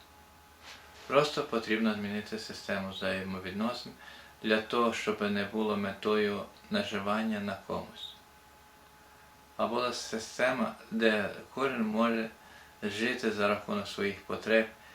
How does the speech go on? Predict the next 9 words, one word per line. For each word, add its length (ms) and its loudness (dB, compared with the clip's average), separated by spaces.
і 140 6
в-, 220 0
і 360 4
отримати 720 2
ті 360 0
блага 460 4
для, 360 6
без 380 6
всяких 960 0